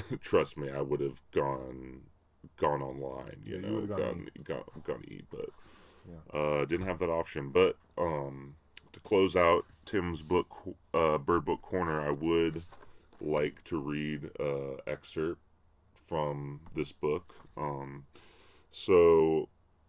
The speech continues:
Speaker 1: the, I'll just gonna describe to you a little bit the, the images that go along with the, the text I'm about to read.
Speaker 2: Sure.
Speaker 1: Um, so I'm reading two pages out of the,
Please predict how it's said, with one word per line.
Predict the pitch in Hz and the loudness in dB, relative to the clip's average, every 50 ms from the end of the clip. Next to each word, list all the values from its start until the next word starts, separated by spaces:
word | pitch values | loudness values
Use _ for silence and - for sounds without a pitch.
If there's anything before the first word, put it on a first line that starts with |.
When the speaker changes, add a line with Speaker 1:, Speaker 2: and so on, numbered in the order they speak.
| _ _ _ _ _ _ _ _ _ - - - - | _ _ _ _ _ _ _ _ _ -20 -20 -14 -4
Speaker 1:
the, | - 92 85 80 78 76 73 73 76 73 71 - - - - | 2 4 4 6 6 4 4 2 0 -2 -4 -8 -12 -12 -8
I'll | - 80 80 82 80 90 - | -4 -2 -2 -2 -4 -6 -10
just | - 98 87 - | -10 -8 -8 -8
gonna | - 85 78 | -6 -6 -6
describe | 71 71 69 - - - 82 78 76 73 69 | -6 -6 -8 -10 -4 -2 0 0 0 0 -4
to | - - 76 | -4 -6 -4
you | 71 69 | -4 -4
a | 67 | -6
little | 69 69 69 69 | -6 -8 -8 -6
bit | - 73 71 69 - _ | -4 -4 -4 -4 -6 _
the, | - 71 69 69 67 - | -8 -8 -6 -8 -8 -10
the | - 80 - - | -10 -6 -4 -2
images | 95 92 95 87 73 80 78 76 76 71 69 | 0 0 0 0 0 0 0 0 -2 -2 -4
that | - 80 69 | -6 -4 0
go | 82 80 76 76 | 0 2 2 2
along | 76 76 76 73 73 73 73 | 0 0 -2 -2 -2 -4 -4
with | 71 71 69 67 69 | -4 -6 -6 -6 -6
the, | 69 69 69 65 64 | -6 -6 -6 -8 -10
the | 69 | -12
text | 71 - - 76 71 - - | -8 -6 -4 -6 -6 -6 -8
I'm | 71 | -10
about | 69 69 71 69 - | -6 -6 -6 -6 -6
to | - 71 | -8 -10
read. | 67 69 69 69 69 | -8 -8 -8 -6 -8
Speaker 2:
Sure. | 85 98 - - | -8 -10 -10 -8
Speaker 1:
Um, | - 73 69 67 67 67 69 - - - - - - - - - _ | -6 -6 -6 -6 -8 -10 -14 -16 -20 -20 -20 -20 -20 -20 -20 -20 _
so | - - 80 | -2 0 0
I'm | 73 76 78 | 0 2 2
reading | 85 82 76 76 71 | 0 0 0 -2 -4
two | - - 101 90 | -4 -4 -4 -4
pages | - 95 87 87 87 82 71 85 80 73 73 | 0 2 4 4 4 4 2 0 -2 2 2
out | 82 - | 2 2
of | 80 71 | 2 0
the, | 73 | -2